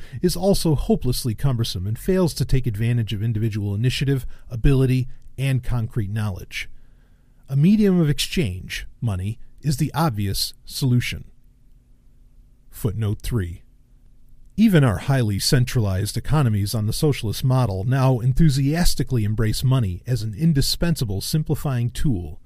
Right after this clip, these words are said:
in their economic planning. When left to themselves, people of a given geographical area settled upon a durable luxury commodity,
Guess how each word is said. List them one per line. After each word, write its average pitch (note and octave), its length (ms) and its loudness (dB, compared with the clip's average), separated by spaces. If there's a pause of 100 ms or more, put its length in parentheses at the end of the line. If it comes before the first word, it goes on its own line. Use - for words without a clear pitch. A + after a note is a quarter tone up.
(220)
in C3 120 0
their G#2 180 -2
economic F#2+ 560 -8
planning. F#2+ 460 -4 (2250)
When C#3 160 4
left F#3 220 2
to F#3 80 6
themselves, A#2 680 2
people G#3+ 360 6
of B2+ 100 4
a C3+ 40 6
given B2 360 4
geographical A2 760 -2
area G2+ 320 -2
settled G3 400 2
upon B2 260 4
a A2 80 0
durable D#3+ 720 2
luxury B2 540 -2
commodity, G#2+ 680 -2